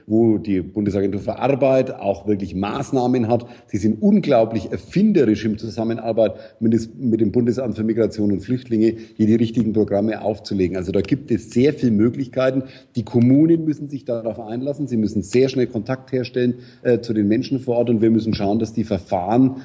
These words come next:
ähm, die wir durchführen müssen, relativ kurz sind, damit die Menschen sehr schnell Klarheit darüber haben, hat sich denn, lohnt sich denn das, eine Ausbildung aufzunehmen? Jedes Unternehmen, das jemanden aufnimmt, äh, um jemanden auszubilden, will natürlich wissen,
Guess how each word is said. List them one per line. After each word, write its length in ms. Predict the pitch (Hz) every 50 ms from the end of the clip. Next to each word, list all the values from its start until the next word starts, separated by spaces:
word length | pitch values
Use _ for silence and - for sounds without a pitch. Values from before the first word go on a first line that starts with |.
| - - _ -
ähm, 320 | 131 117 113 110 110 104
die 160 | 104 120 113
wir 100 | 113 117
durchführen 480 | 107 113 117 113 110 - - 120 113 113
müssen, 420 | 117 110 113 120 113 95 - - - -
relativ 520 | 110 110 131 123 123 - 107 - - -
kurz 440 | - - 143 143 143 143 - - -
sind, 220 | 156 151 151 151
damit 240 | 143 123 127 127 -
die 60 | 127
Menschen 340 | 123 120 120 120 - 127 117
sehr 180 | - - 123 117
schnell 320 | - - 131 139 143 131
Klarheit 460 | 135 - 104 98 95 95 101 104 101
darüber 260 | 120 107 107 104 101
haben, 240 | 98 110 113 113 104
hat 200 | 104 117 117 -
sich 160 | - 123 -
denn, 180 | - 135 120 104 - - -
lohnt 260 | 131 143 208 226 -
sich 140 | 202 156 -
denn 160 | - 113 101
das, 200 | 87 95 87 - - - - _ _
eine 220 | - 113 117 104
Ausbildung 480 | 107 117 110 - - 117 110 110 110 107
aufzunehmen? 560 | - - 92 87 - - - 90 87 76 82
Jedes 240 | 95 139 135 135 135
Unternehmen, 460 | 147 123 120 113 131 160 170 156 127
das 160 | 110 104 -
jemanden 380 | 117 110 110 107 98 - 110 98
aufnimmt, 540 | - - 95 95 - 117 135 151 170 170 - - - - _ _ _
äh, 100 | - 135
um 180 | 131 135 131 131
jemanden 300 | 135 135 139 127 120 127
auszubilden, 580 | 120 110 131 127 - - 139 123 131 127 123 117
will 80 | 131
natürlich 480 | 131 135 117 113 120 127 120 90 80 90
wissen, 600 | - 113 - - 220 160 113 92 - - -